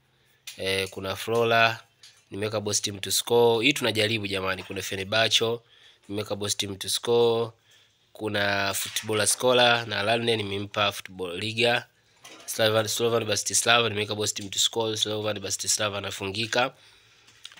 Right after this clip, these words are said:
Ah, Juventude nimeweka over one point five. Eh, hawa Key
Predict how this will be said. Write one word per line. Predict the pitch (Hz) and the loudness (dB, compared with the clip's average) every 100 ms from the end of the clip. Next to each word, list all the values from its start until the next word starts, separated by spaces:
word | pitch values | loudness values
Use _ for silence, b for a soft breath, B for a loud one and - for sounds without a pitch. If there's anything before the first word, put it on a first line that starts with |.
| - | 0
Ah, | 104 104 | 4 4
Juventude | 101 98 104 101 131 127 120 | 4 -4 -4 -2 0 2 2
nimeweka | 104 104 104 | 0 -4 -4
over | 98 | 0
one | 101 104 | -2 -2
point | 98 95 | -6 -8
five. | - 120 123 123 120 - _ _ _ _ _ - | 0 2 4 2 -6 -18 _ _ _ _ _ -8
Eh, | 95 101 101 98 101 | -2 0 0 0 2
hawa | 110 113 110 104 | 2 4 2 2
Key | - 135 123 117 110 | 2 4 4 2 -4